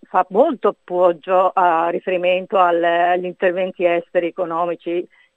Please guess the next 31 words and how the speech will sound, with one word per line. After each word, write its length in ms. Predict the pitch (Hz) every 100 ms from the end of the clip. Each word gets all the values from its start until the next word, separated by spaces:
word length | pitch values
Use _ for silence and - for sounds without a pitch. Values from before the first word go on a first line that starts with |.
| -
e 60 | 220
di 80 | 202
formazione 1040 | - 170 160 _ 196 196 202 196 196 202
e 220 | 190 170 156
di 520 | 170 175 175 170 165
possibilità 520 | - 185 - 165 175 165
di 120 | 156
scambio, 640 | - 220 220 208 190 196 196
insomma, 360 | 180 180 170 - _ _ _ _
perché 240 | - 226 208
altrimenti 380 | 185 233 185
è 40 | 208
un'economia 380 | 196 190 180 175
che 100 | 208
fa 100 | 185
molta 280 | 175 180 -
fatica 680 | 170 - 202 - 175 180 -
a, 260 | 175 175
a, 600 | - 175 165 160 156 156 156
a 680 | 156 160 165 165 - - -
tirarsi 360 | 208 185 -
fuori 280 | - 175 175
dal, 200 | 170 160 156 - _ _
da 120 | 196
uno 100 | 196
stato 220 | - 175 175
di 60 |
povertà. 500 | 170 165 170 - - _ _ _ _ _ _
E 640 | - 214 220 208 220 226
quindi, 320 | - 277 294 294
insomma, 360 | - 220 208